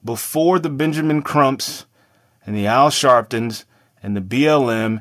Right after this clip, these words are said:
and everyone descends upon Nashville, I just have one word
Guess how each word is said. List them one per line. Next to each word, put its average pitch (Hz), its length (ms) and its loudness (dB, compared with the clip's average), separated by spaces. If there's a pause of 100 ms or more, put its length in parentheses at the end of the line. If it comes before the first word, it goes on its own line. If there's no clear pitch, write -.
(320)
and 101 140 -4
everyone 147 680 2
descends 135 760 0
upon 117 640 0 (320)
Nashville, 101 880 0 (920)
I 117 160 2
just 135 260 -2
have 123 280 2
one 123 420 2
word 104 460 0